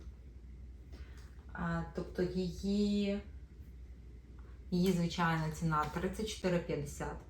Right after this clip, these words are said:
Це звичайна ціна. Потім я скажу, скільки я за все заплатила. Далі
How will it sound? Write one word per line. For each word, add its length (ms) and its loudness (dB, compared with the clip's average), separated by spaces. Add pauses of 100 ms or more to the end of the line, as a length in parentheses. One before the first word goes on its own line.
(1300)
Це 140 8
звичайна 540 0
ціна. 400 -2 (720)
Потім 300 4
я 60 8
скажу, 280 0
скільки 340 -2
я 120 4
за 80 -2
все 200 -2
заплатила. 540 -4 (1400)
Далі 300 8